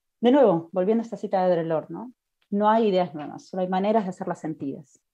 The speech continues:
¿Qué pasa si en lugar de obsesionarnos con la originalidad de la idea, si en lugar de obsesionarnos con la excepcionalidad de la idea, tratamos de mirar a la idea como algo situado, como algo que está en un espacio, en un tiempo?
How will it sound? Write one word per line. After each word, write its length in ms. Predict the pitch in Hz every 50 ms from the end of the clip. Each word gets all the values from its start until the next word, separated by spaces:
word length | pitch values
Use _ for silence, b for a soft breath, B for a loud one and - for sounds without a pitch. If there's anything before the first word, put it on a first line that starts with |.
| _ _ _ _ _ _ _ _ _ _ _ _ _ _ _ _ _ _ _
¿Qué 120 | - 202
pasa 580 | 202 - 220 220 220 220 - 220 214 220 233 220
si 160 | - - 180
en 100 | 175 170
lugar 220 | 165 160 180 185
de 80 | 196 202
obsesionarnos 640 | 190 - - - - 185 185 196 208 214 226 233 233
con 140 | - 208
la 60 | 180 170
originalidad 500 | 170 165 - 170 165 175 180 180 185 185
de 60 | 185
la 80 | 185
idea, 320 | 175 165 175 180 190 190 190
si 120 | 190 -
en 40 | 165
lugar 120 | 165 175
de 60 | 170 180
obsesionarnos 480 | 165 - 180 - 180 175 180 190 175
con 100 | - 180
la 80 | 170 165
excepcionalidad 640 | - - 220 214 - - 208 185 180 175 180 170 170
de 80 | 170 165
la 80 | 165
idea, 360 | 165 165 175 180 190 208 220 - _ _ _ _ _ _ _ _ _ _ _ _ _ _ _ _ _ _ _
tratamos 380 | - 175 170 175 185 190 190 190
de 80 | 180
mirar 180 | 170 170 180 180
a 40 | 180
la 100 | 175 175
idea 180 | 165 180 185 180
como 140 | - 170
algo 140 | 165 160 165
situado, 640 | 160 - - 156 - 185 170 165 160 160 160 160 160
como 160 | - 160 165
algo 120 | 165 165 160
que 80 | -
está 200 | 160 - - 170
en 60 | 165
un 100 | 165 165
espacio, 440 | 170 165 _ - 175 170 165 - 170
en 60 | 165
un 160 | 165 165 160 -
tiempo? 480 | - 185 165 165 165 - 170 170 _